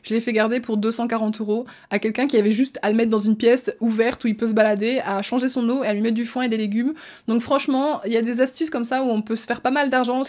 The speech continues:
Il suffit que tu gardes deux lapins, un cochon d'Inde, et cetera pendant que les gens sont en vacances. Et rien que ça, tu peux avoir de l'argent. Tu peux sinon... Euh, revendre des choses qui ne te servent plus, donc des meubles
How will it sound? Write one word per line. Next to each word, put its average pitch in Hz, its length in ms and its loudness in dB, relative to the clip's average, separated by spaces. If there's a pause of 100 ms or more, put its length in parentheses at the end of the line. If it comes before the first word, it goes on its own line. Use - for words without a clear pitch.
(140)
Il 226 100 0
suffit 285 260 2
que 330 100 4
tu 226 180 -2
gardes 233 440 2
deux 220 220 0
lapins, 247 580 4
un 247 140 2
cochon 262 380 2
d'Inde, 247 360 4
et 214 120 2
cetera 240 400 2
pendant 233 200 -2
que 240 60 -2
les 240 80 0
gens 240 100 0
sont 302 120 -2
en - 20 0
vacances. 226 380 -2 (240)
Et 240 60 2
rien 277 340 2
que 302 160 0
ça, 240 320 2
tu 233 120 -6
peux 214 120 0
avoir 196 160 0
de - 20 -4
l'argent. 254 420 0 (360)
Tu 247 120 -4
peux 277 200 0
sinon... 262 580 4
Euh, 196 440 2 (240)
revendre 226 500 0
des 202 100 2
choses 233 220 -2
qui - 80 -4
ne 202 60 -2
te 196 80 -4
servent 196 280 -4
plus, 226 220 -6
donc 190 160 -2
des 196 100 0
meubles 214 460 -2